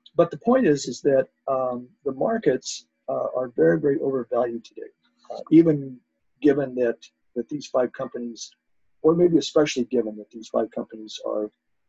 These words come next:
uh, have such a large weighting <clears throat> and are doing so well, uh, performance-wise in the S and P. So as of last Friday, the Dow Jones Industrial Average,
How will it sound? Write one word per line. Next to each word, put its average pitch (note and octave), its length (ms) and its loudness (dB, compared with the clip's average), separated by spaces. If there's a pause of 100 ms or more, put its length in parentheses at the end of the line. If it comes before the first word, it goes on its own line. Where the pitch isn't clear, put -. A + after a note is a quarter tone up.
(100)
uh, G#2+ 120 -8
have C3 140 -6
such - 220 -2
a C3 40 -4
large C3 280 -2
weighting C3+ 500 2
<clears throat> - 40 -8
and F3+ 300 6
are B2+ 60 0
doing C3 240 0
so B2 160 -2
well, C3 260 4 (1040)
uh, C3 220 0 (240)
performance-wise C3+ 720 2
in B2 140 -10
the B2 60 -2
S A#2 160 -6
and A#2 100 -18
P. E3 160 -4 (600)
So D#3+ 360 6
as D#3 260 2
of C3+ 80 -12
last C#3+ 340 0
Friday, D3+ 400 2
the C3 140 -6
Dow C#3+ 220 2
Jones C#3+ 280 -4
Industrial C3 560 -2
Average, B2 460 -4